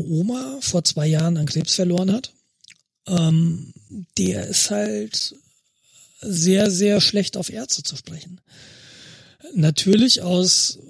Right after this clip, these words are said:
weiß ich nicht, die haben meine Frau nicht gerettet,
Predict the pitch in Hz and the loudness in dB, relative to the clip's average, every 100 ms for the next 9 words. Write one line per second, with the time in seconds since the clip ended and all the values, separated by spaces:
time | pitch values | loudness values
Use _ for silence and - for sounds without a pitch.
0 | - 160 175 233 208 180 143 - - - | -12 -2 0 2 0 -2 -6 -16 -20 -20
1 | - _ - - - 190 180 - _ 220 | -20 _ -20 -20 -4 -2 -2 -6 _ 4
2 | 190 135 156 180 202 185 185 185 175 180 | 6 4 0 0 2 4 4 2 2 2
3 | 165 - 143 185 202 226 214 247 - - | 2 0 0 2 0 -2 -4 -4 -10 -18